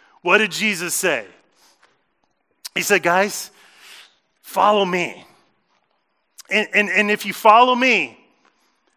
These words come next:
you're not gonna be fishing for fish. You're gonna fish for people. You're gonna fish for people."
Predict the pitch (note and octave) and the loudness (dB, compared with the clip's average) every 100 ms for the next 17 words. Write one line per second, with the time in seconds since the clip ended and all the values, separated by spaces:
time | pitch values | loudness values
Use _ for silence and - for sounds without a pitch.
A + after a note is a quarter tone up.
0 | _ _ D3+ E3+ F#3 G#3 G#3+ - G#3+ G3+ | _ _ -8 -4 4 4 4 0 -8 -8
1 | F#3 F3+ G3+ F#3 - F#3+ F3+ - D#3 - | -10 -8 -6 -6 -8 -10 -12 -12 -14 -2
2 | G3+ F#3+ C#3+ - - - - - _ _ | 0 2 0 -6 -6 -8 -12 -18 _ _
3 | _ _ D3 D#3 C#3+ D#3+ C#3+ - C3 A2+ | _ _ -10 -8 -8 -10 -12 -14 -18 -18
4 | F#2 F#2 _ _ _ _ _ _ _ _ | -20 -20 _ _ _ _ _ _ _ _
5 | _ _ _ D#3+ F#3+ F3+ F3+ - E3 E3 | _ _ _ -10 -8 -6 -8 -10 -14 -14
6 | D3 - | -16 -18